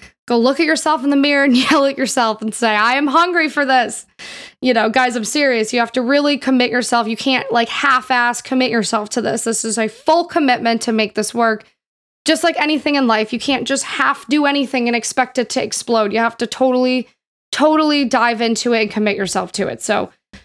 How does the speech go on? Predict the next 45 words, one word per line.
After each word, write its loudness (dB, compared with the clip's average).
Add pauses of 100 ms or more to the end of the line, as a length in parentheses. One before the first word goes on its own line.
(280)
if 2
you 4
haven't 2
had 2
that -2
conversation 0
with -2
yourself, 0
if -4
you 4
haven't 2
made 0
that 0
mental 0
commitment, 0
that 0
could -2
be 2
one 2
reason 2
why 2
you 2
aren't 2
hitting 2
the 0
three 0
thousand 0
dollars 2
per 2
month 2
mark. 0 (100)
So, 2
you 2
know, 0
again, 0
maybe 0
pause 2
and 0
think -2
to 0
yourself, -2
"Well, 2
why 4
am 0
I 0